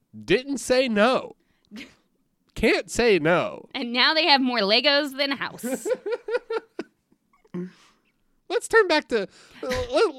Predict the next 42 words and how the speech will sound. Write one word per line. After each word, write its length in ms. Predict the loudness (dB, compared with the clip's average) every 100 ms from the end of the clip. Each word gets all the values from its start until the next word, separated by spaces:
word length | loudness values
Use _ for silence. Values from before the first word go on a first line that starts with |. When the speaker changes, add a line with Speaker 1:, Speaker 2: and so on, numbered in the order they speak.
| -14 -20 _ _ -2
Speaker 1:
let, 220 | 0 4
let, 180 | 4 4
let's 280 | 2 4
look 160 | 4 4
at 100 | 2
the 40 | 0
spookiest 720 | -4 -4 -2 0 0 0 0
food 200 | 0 2
of 80 | 2
them 140 | 0
all, 240 | 0 0 0
the 100 | 2
most 300 | 0 0 -2
tentacly 520 | -2 -2 -4 -2 -4
food 300 | 2 4 4
of 80 | 2
them 160 | -2
all, 240 | 0 0 2
the 140 | 0
little, 360 | 0 2 2 -2 -8 -6
the 100 | 0
little 200 | 2 2
spaghetti 560 | 0 -2 0 2 2 0
monster 400 | -2 -6 -6 -2
guy 260 | 0 0
that 160 | 0 -4
is 160 | -6 -8
coleslaw. 880 | -6 0 2 2 -2 -8 -8 -10 0
Speaker 2:
Coleslaw. 1000 | 4 6 4 -2 -8 -6 -6 -8 -6 -2
Speaker 1:
The 80 |
spookiest 760 | -2 0 2 2 0 -4 -4 -4
food. 380 | 0 0 0 -8 -16 _ _ _ _ _ _ 0
Speaker 2:
Um, 380 | 2 2 -2 -8 _ _
we're 260 | -4 0 0 -2
gonna 100 | -2
talk 220 | -2 0
about 260 | 2 0 0
Angie's 480 | 0 0 0 -4 -4
dad's 420 | 0 2 2 -2
best 380 | -2 0 0 -4
cabbage 400 | -2 -2 -2 -6
coleslaw. 460 | -4 -4 -6 -10